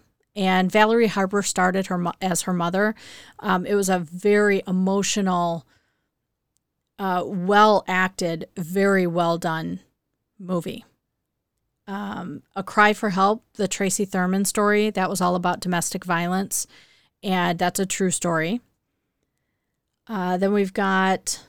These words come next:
something called Lightning Field. Uh, her baby is kidnapped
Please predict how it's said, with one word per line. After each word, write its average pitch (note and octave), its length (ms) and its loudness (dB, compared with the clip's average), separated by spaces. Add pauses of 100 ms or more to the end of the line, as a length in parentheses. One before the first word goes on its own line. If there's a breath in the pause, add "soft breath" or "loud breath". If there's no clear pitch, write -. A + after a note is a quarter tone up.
something A3 500 0
called F#3+ 560 2
Lightning G#3 500 0
Field. A#3+ 520 0 (1040)
Uh, F#3+ 380 2
her - 160 -2
baby G#3+ 300 4
is G3+ 120 0
kidnapped A#3+ 720 0